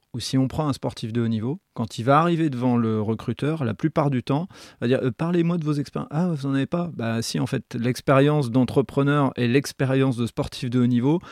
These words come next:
c'est des soft skills énormes, euh, que le recruteur devrait percevoir. Ça commence à arriver, mais on n'est pas encore à la maturité de tout ça. Et t'as totalement raison, je, je te rejoins, euh, à dix mille pour cent.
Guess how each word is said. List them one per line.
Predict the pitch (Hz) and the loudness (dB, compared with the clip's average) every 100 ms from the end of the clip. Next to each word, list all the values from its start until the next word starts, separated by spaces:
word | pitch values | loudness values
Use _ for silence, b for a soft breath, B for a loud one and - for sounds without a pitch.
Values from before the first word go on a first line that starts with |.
| B B | B B
c'est | - | -2
des | 123 | 0
soft | 120 147 - | 2 0 -2
skills | - 156 135 113 - _ _ - | 0 2 2 -2 -6 _ _ 2
énormes, | 170 165 170 190 156 120 101 - 127 | 4 6 6 4 4 2 0 -6 -4
euh, | 120 117 110 - | 0 0 0 0
que | 131 | 4
le | 127 123 123 117 | 6 6 6 6
recruteur | 120 147 - 151 170 175 143 | 6 4 4 2 2 0 2
devrait | 131 113 127 | 0 2 0
percevoir. | - 135 - 139 165 - B B B B | 0 -2 0 2 2 0 B B B B
Ça | - 139 | -4 -4
commence | - 185 185 180 170 - | 4 6 8 6 2 2
à | 131 123 | 2 2
arriver, | 117 113 139 160 | 0 0 0 2
mais | 123 113 | 0 0
on | 110 113 | -2 -2
n'est | 110 | -2
pas | - 175 | 0 0
encore | 160 190 156 | 2 0 2
à | |
la | 131 127 | 2 2
maturité | 127 - 135 127 131 | 0 0 -2 0 -2
de | - | -6
tout | 127 | -8
ça. | - 170 | -2 0
Et | 131 | 0
t'as | - 117 | 0 -4
totalement | - - 190 - 156 147 | -2 2 4 4 4 4
raison, | 135 131 160 | 2 2 -2
je, | - 123 120 | -2 -4 -4
je | 107 - | -6 -2
te | |
rejoins, | 123 127 123 135 254 117 - B B 113 | 2 4 4 4 4 2 -2 B B -4
euh, | 110 104 | -2 -2
à | - | -4
dix | 117 139 | -2 2
mille | 160 139 | 2 2
pour | 151 131 | -4 -2
cent. | 151 170 | 0 -2